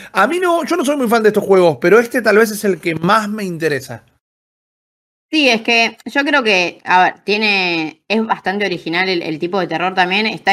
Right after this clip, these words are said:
Speaker 2: está muy inspirado en películas. Eh, bueno, en el estudio igual en general se inspira en pelis, pero las inspiraciones de este, eh, son de Descent, que bueno, dentro del cine de terror moderno es una de las mejores pelis de ese estilo. Eh, Aliens, y bueno, también está inspirado en Lovecraft, que Lovecraft inspiró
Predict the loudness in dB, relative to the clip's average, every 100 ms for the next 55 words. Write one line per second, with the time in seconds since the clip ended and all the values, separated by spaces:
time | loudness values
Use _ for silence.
0 | -2 -4 -4 -2 -2 0 0 0 0 -2
1 | -2 0 2 0 -2 -12 -10 -6 -4 -2
2 | -2 -4 -4 -2 0 0 0 -2 -4 -4
3 | -6 -6 -4 -4 -2 -2 -2 -6 _ _
4 | _ -2 -2 0 -2 0 0 0 0 2
5 | 0 0 0 2 0 -2 -6 -6 -6 -4
6 | -4 -4 -2 -2 -2 -2 -4 -4 -8 -10
7 | -8 -6 -8 -10 -14 -10 -8 -8 -8 -6
8 | -4 -4 -4 -6 -4 -4 -4 -8 -18 -18
9 | -16 -18 -20 _ _ _ -20 -20 _ -14
10 | -14 -6 -4 -2 -4 -6 -6 -2 0 -2
11 | -4 -20 _ _ -4 -4 0 2 2 2
12 | 2 2 0 2 2 2 0 -2 -2 -4
13 | -4 -4 -2 0 2 2 2 0 2 4
14 | 2 2 -6 -6 -4 -6 -4 -4 -6 -6
15 | -6 -4 -4 -6